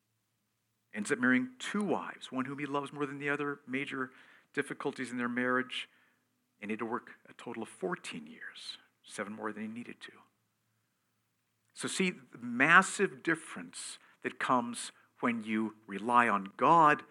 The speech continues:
for your problems and when you don't. Do you see the difference? Now,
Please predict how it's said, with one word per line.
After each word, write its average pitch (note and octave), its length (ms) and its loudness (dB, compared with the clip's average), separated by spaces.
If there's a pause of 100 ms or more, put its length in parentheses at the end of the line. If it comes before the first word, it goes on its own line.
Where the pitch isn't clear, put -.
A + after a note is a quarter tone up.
(220)
for - 140 -4
your G2+ 120 -2
problems G2+ 540 -6
and G#2+ 200 -4
when G2 100 0
you G2 140 -4
don't. G#2+ 340 -4 (140)
Do - 40 -10
you A2 40 -8
see C#3 160 -2
the D3 80 0
difference? - 580 0 (1400)
Now, B2 320 10